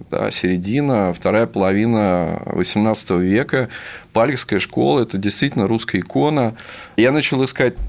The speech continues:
то есть пытаться, корабль-то утонул, с него спаслось человек пятнадцать. И я начал копать и, в общем, выяснил, что,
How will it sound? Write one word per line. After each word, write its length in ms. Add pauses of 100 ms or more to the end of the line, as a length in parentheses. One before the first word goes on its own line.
(120)
то 60
есть 260
пытаться, 1300
корабль-то 440
утонул, 540
с 120
него 160
спаслось 440
человек 280
пятнадцать. 640 (400)
И 100
я 140
начал 260
копать 560
и, 240
в 220
общем, 320
выяснил, 560
что, 480